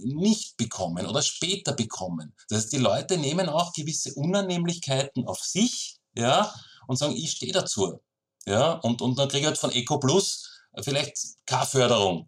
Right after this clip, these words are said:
für mein Projekt. Und eco plus, der Aufsichtsratsvorsitzende ist dort der Klaus Schneeberger zufällig. Äh, also ein bisschen an Mut erfordert schon, manche haben ihn noch nicht, ja, so die,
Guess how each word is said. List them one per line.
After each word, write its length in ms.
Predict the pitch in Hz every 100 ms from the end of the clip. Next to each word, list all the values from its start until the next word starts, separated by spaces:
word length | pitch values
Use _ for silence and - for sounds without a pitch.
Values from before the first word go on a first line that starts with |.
| -
für 140 | -
mein 140 | 104 98
Projekt. 560 | 98 98 90 - - - _
Und 160 | 113 107
eco 180 | 107 123
plus, 280 | 123 143
der 100 | -
Aufsichtsratsvorsitzende 1040 | 92 101 127 - 117 - 104 127 117 120 117
ist 180 | 113
dort 200 | 107 104
der 80 | 104
Klaus 220 | 92 92
Schneeberger 440 | - 107 90 104 139
zufällig. 540 | 143 117 139 147 147 _ _ _ _ _ -
Äh, 340 | 110 113 117 113 - _ _ -
also 280 | 220 240 - _ _
ein 120 | - -
bisschen 220 | 185 196
an 100 | 156
Mut 260 | 156 208
erfordert 460 | 202 180 123 113 110
schon, 500 | - 110 175 254 262 _ _ _ _ _
manche 500 | 95 131 123 135 165
haben 180 | 131 135
ihn 120 | 131
noch 220 | 117 92 113
nicht, 500 | 160 247 - - -
ja, 200 | 107 117
so 120 |
die, 100 | 95